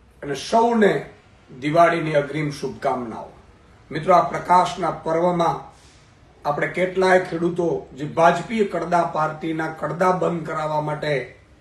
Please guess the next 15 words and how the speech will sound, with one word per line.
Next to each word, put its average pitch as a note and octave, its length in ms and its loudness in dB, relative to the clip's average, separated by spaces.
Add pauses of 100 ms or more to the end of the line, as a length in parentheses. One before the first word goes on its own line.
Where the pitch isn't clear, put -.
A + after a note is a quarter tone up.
(420)
જે D#3+ 80 -6
રસ્તા D3+ 340 -4
ઉપર D3+ 240 -4
ઉતર્યા D3+ 420 0
હતા, D3 260 -2 (840)
ખેડૂત E3+ 280 -2
આગેવાનો E3 640 4
પણ D#3+ 320 0 (500)
કે - 80 -12
જેઓએ E3 520 0
દિવાળી D#3+ 520 0
એમના D3+ 260 -4
પરિવાર F#3 340 6
સાથે F3 220 0
મનાવવાની D#3 600 -4